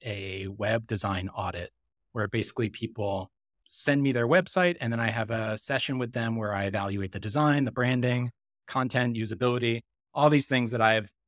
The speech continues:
spent fifteen years working on with clients, and really at a glance, I can see what can make a site so much better. And so my goal is to offer, like, really actionable feedback they can take so they can better reach their goals. I've been getting a lot of traffic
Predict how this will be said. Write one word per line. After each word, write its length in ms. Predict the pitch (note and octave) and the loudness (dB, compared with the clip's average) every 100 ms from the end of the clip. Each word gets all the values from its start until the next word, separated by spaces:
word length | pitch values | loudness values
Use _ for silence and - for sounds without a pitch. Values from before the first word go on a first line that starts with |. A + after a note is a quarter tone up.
| _ _ | _ _
spent 340 | - C3 A#2+ | -6 -4 -4
fifteen 340 | C3 - B2 A#2 | -6 -4 -2 -2
years 460 | A2+ A2 G2+ - _ _ | -2 -2 -4 -10 _ _
working 320 | B2+ A#2+ A#2+ | -6 -4 -2
on 120 | A2+ G#2+ | -2 -2
with 100 | - | -4
clients, 400 | A2 G#2 G#2 G#2+ | -2 0 -2 -4
and 140 | G#2 | -2
really 440 | A2 A2 G#2+ G#2 G#2+ _ | 0 0 0 -2 -6 _
at 160 | C3 A2+ | 2 2
a 40 | |
glance, 360 | G#2 A2+ A2+ A2 | 4 4 4 2
I 80 | G2 | 0
can 160 | G#2 | -2
see 320 | - B2+ A2+ | -2 0 0
what 240 | G#2 G#2 A#2+ _ _ | 2 -2 -4 _ _
can 160 | A2+ | -4
make 200 | G#2 G2 | 0 0
a 40 | G#2 | 0
site 300 | - G2 G2 | -2 -2 -2
so 160 | A2 | -2
much 240 | G2+ G2 - | -2 -4 -6
better. 400 | F#2+ F#2+ - - _ _ | -6 -4 -6 -8 _ _
And 160 | G#2 G#2+ | -4 -2
so 120 | A#2+ | 2
my 120 | A2 | 2
goal 220 | G#2 A2+ A2+ | 4 2 2
is 80 | - | 0
to 60 | |
offer, 240 | A2+ G#2+ G#2+ | 0 0 0
like, 220 | G2 - | -2 -2
really 200 | G#2 A2 | -4 -2
actionable 640 | G2+ - - G2 G2 F2+ - | -4 -4 -4 -4 -4 -6 -4
feedback 440 | A2 G2 F#2+ F2+ - | -6 -2 -2 -4 -8
they 120 | F#2+ | -10
can 180 | F#2+ F#2 | -8 -10
take 300 | - F#2 F2 _ - | -6 -6 -8 _ -10
so 180 | - | -4
they 200 | G#2 A#2+ | 2 2
can 160 | A#2 A2+ | 4 2
better 200 | G#2 G2+ | 2 0
reach 280 | G2 F#2 - | -2 -2 -2
their 180 | G#2+ G2+ | -2 -2
goals. 460 | F#2+ F#2+ - - - | -6 -10 -12 -16 -4
I've 140 | C3 B2 | -2 0
been 120 | A#2 | 2
getting 280 | C#3+ F3+ D#3+ | 4 4 4
a 60 | |
lot 180 | B2 B2 | 4 2
of 80 | B2 | 2
traffic 640 | - A2+ G#2 A2+ A2 - | 2 2 2 -2 -4 -6